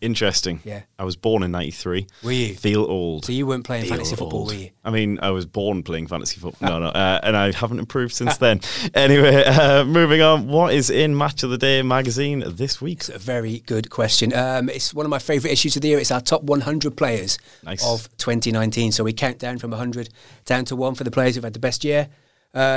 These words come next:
Speaker 2: there's five gifts, some Match Attax cards, um, fifteen hundred pounds worth of prizes, and we have our famous Match of the Day awards for twenty nineteen, when we pick our Players of the Year and Young Players of the Year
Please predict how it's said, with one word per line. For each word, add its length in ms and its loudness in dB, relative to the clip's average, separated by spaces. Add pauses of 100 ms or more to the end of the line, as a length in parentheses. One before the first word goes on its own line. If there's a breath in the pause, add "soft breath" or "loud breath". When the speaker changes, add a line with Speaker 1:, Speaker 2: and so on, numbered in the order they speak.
Speaker 2:
there's 80 -4
five 240 -2
gifts, 340 -2
some 340 -2
Match 160 -6
Attax 140 -6
cards, 600 -2
um, 840 -2 (360)
fifteen 420 0
hundred 240 0
pounds 260 -2
worth 180 -2
of 140 -10
prizes, 640 -2 (100)
and 260 -2
we 180 -2
have 180 -2
our 300 0 (380 loud breath)
famous 920 -2 (100)
Match 280 -2
of 60 -8
the 60 -10
Day 100 -6
awards 400 -6
for 100 -10
twenty 320 -2
nineteen, 400 -2
when 100 -4
we 80 -6
pick 200 -10
our 160 -4
Players 380 -4
of 60 -4
the 100 -2
Year 240 -2
and 160 -4
Young 160 -2
Players 280 -4
of 80 -4
the 80 -2
Year 140 -2